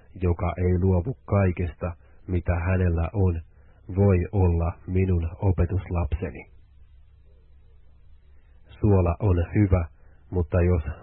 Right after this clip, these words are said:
suolakin käy mauttomaksi, millä se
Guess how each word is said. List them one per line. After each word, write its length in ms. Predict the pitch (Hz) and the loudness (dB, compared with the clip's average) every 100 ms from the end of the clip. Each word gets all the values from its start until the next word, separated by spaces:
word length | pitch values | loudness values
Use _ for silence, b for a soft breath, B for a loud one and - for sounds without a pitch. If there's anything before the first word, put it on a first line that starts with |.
| - | -6
suolakin 680 | 107 98 87 - 90 85 - | 0 0 0 -2 -4 -4 -6
käy 280 | - 87 85 - | 0 2 2 -2
mauttomaksi, 920 | 90 92 98 95 - 87 82 82 - 85 b b b b - | -2 2 2 0 -2 -4 -4 -6 -10 -12 b b b b -4
millä 300 | 98 98 87 | -2 0 0
se 140 | 92 | -2